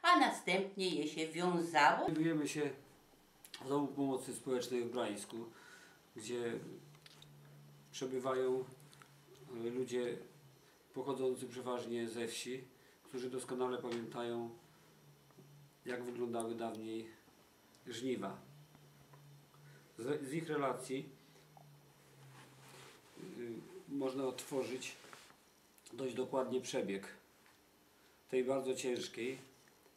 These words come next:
Speaker 2: w dawnych czasach, y, y, pracy rolników.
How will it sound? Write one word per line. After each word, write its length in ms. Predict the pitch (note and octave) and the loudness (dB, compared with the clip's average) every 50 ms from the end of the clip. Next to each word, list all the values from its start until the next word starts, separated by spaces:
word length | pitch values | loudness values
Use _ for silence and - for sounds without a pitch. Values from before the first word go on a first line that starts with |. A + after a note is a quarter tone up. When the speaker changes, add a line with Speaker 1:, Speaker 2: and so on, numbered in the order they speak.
| - - - - - | -20 -20 -20 -14 -4
Speaker 2:
w 40 | - | -2
dawnych 300 | C3 B2 A#2 B2 A#2+ - | -2 0 0 0 -2 -2
czasach, 520 | - B2+ A#2 - - B2 - - - - - | -2 -4 -4 -4 -6 -8 -8 -10 -12 -12 -8
y, 160 | A#2+ A#2+ A2+ - - - | -6 -6 -6 -8 -8 -8
y, 480 | A#2 A2+ A2+ A2+ A2+ A2+ A2+ A2+ A2 G#2 G#2+ - - | -6 -4 -4 -4 -4 -2 -4 -4 -6 -8 -12 -10 -2
pracy 460 | C3 C3 B2 - - - - G#2+ G#2 - - - - - - - - - - - - - - - - - - - | 0 0 0 0 -2 -6 -8 -8 -8 -10 -12 -20 -20 -20 -20 -20 -20 -20 -20 -20 -20 -20 -20 -20 -20 -20 -14 -8
rolników. 760 | - A2 B2 B2+ B2 A2+ A2+ G#2+ - - G2+ - - - - | -2 2 4 4 4 4 0 -4 -6 -8 -14 -16 -16 -18 -20